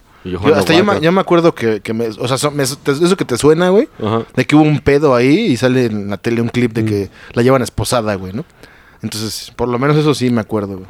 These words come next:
Speaker 3: Por desgracia,
Speaker 1: Ajá.
Speaker 3: Bárbara, que le tocó lo peor de la situación, recibió quince años de cárcel por asesinato en tercer grado,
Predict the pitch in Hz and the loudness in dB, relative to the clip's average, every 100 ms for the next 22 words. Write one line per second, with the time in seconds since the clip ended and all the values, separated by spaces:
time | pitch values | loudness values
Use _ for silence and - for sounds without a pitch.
0 | - 165 185 196 175 165 175 151 147 147 | 0 2 4 4 2 4 4 4 4 2
1 | 151 - 123 110 117 - 139 143 139 123 | 2 0 0 0 -2 2 2 4 2 2
2 | 135 143 165 147 123 117 110 - 127 220 | 0 2 2 0 -2 -2 -2 0 0 -2
3 | 196 _ _ _ _ _ _ _ _ _ | -8 _ _ _ _ _ _ _ _ _
4 | _ _ - 135 143 - 151 160 190 - | _ _ -6 0 0 2 2 4 4 2
5 | _ _ _ _ _ _ _ _ _ _ | _ _ _ _ _ _ _ _ _ _
6 | _ _ - 156 214 208 202 202 196 156 | _ _ -8 0 2 4 4 4 4 2
7 | - 156 165 196 190 139 135 127 120 135 | 2 0 2 2 2 2 2 0 2 2
8 | 151 - 180 - 143 156 143 - - 120 | 2 2 0 2 0 0 -4 -8 -4 -2
9 | 131 127 120 120 | 0 2 4 2